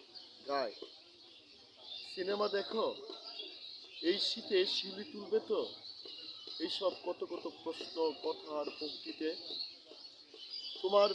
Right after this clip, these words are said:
পেয়ারা গাছটি কিভাবে? টুনটুনিরা কোথায়? বরই রঙা হাতে মেহেদি পরেছ? আলতার মতো রক্তাক্ত করেছ চুড়ি? আর দাড়িতে আমাদের দেখো দেখা,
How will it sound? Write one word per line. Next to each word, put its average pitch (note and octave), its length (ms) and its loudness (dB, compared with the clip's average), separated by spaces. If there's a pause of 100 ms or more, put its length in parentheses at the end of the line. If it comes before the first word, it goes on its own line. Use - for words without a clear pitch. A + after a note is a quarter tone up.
(100)
পেয়ারা G3+ 280 8
গাছটি F#3 380 2
কিভাবে? F3 480 -2 (440)
টুনটুনিরা F#3 540 0
কোথায়? D#3 440 -2 (680)
বরই F#3 280 4
রঙা F3+ 240 0
হাতে E3+ 260 -6
মেহেদি D3 340 -4 (100)
পরেছ? D3+ 320 -4 (2250)
আলতার G3+ 440 6
মতো G3+ 240 0
রক্তাক্ত G3+ 540 -2
করেছ F#3+ 340 0
চুড়ি? G3+ 440 -6 (1080)
আর E3 260 4
দাড়িতে E3+ 520 2 (1500)
আমাদের E3+ 440 4
দেখো D#3+ 320 4
দেখা, E3 460 2